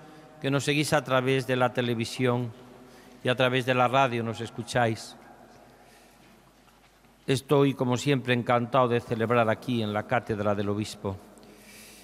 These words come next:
Y estoy también muy contento de saludar a este grupo numeroso de sacerdotes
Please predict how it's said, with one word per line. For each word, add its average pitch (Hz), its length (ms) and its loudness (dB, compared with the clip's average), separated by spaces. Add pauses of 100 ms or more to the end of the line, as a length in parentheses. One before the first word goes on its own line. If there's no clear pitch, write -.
(220)
Y 127 160 2
estoy 127 240 0
también 123 320 2
muy 123 140 2
contento 135 640 2
de 131 120 2
saludar 135 520 4
a 147 80 4
este 135 200 -4
grupo 131 600 2
numeroso 127 760 0
de 120 140 -2
sacerdotes 120 880 -2